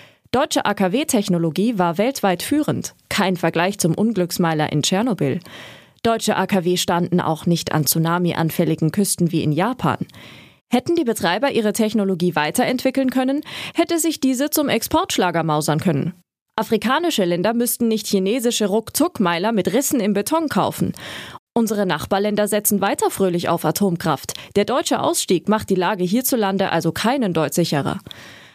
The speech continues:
Atomstrom ist, anders als Wind- und Solarenergie, konstant vorhanden und lässt sich exakt in der benötigten Menge produzieren.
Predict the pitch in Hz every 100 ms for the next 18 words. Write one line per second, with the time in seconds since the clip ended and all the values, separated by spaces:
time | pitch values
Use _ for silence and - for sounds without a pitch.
0 | - - - 330 359 - 285 262 240 -
1 | - 214 214 190 170 175 165 175 220 214
2 | 185 175 170 185 277 185 156 170 202 208
3 | - 220 220 214 302 330 - 247 214 156
4 | - 147 - 180 220 214 180 175 170 -
5 | 330 330 - 247 233 185 185 214 220 202
6 | 190 170 170 - 180 185 - 143 110 208